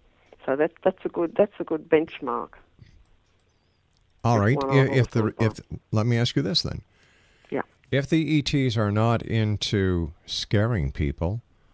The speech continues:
Speaker 2: why
Speaker 1: Yeah.
Speaker 2: don't they just make themselves known so that everyone would once and for all have the proof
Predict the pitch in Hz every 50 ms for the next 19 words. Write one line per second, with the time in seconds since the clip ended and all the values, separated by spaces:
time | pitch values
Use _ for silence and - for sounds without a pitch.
0 | _ _ _ _ _ - 69 71 76 82 92 95 113 123 127 127 - - 104 101
1 | - - 90 87 - - 104 95 95 - - 101 98 95 - - 90 87 90 -
2 | - 104 90 82 80 82 82 - - 95 85 95 95 - - - 107 107 107 110
3 | 120 107 104 95 90 90 95 104 120 131 127 104 90 90 92 87 87 85 90 101
4 | 113 123 - - 147 143 - - 156 135 120 98 85 76 71 80 95 - - _
5 | _ _ _ _ _ _ _ - - 101 107 135 180 - 170 143 - - - -
6 | 185 180 147 101 78 - - -